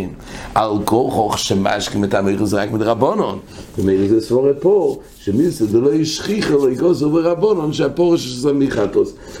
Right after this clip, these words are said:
אומרת הגמרא, אז לכאורה יש ראיה שרבי יהודה חזר בו גם מהדין שמשכין את המויכין מן התורה. אומרת הגמרא, לא. מאי בוטלו במאיהו? הכוונה כך. מאי בוטלו במאיהו?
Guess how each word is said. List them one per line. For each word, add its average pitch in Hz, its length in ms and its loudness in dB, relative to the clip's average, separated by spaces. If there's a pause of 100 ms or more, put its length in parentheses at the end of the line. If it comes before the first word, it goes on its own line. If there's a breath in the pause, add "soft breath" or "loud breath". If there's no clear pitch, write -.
(120 loud breath)
אומרת 107 340 4
הגמרא, 107 500 4 (920 loud breath)
אז 107 180 0
לכאורה 175 240 2
יש 135 240 2
ראיה 131 180 2
שרבי 101 340 -2
יהודה 131 180 2
חזר 110 560 0
בו 101 340 2
גם 127 300 0
מהדין 101 440 0
שמשכין - 460 0
את 101 80 0
המויכין 107 360 0
מן 101 80 2
התורה. 104 460 2 (460 loud breath)
אומרת 85 280 0
הגמרא, 110 380 2
לא. 82 300 0 (320 loud breath)
מאי 110 180 2
בוטלו 135 500 0
במאיהו? 123 640 2 (1900 loud breath)
הכוונה 123 360 2
כך. - 480 -4 (1700)
מאי 123 140 4
בוטלו 156 240 2
במאיהו? 151 260 2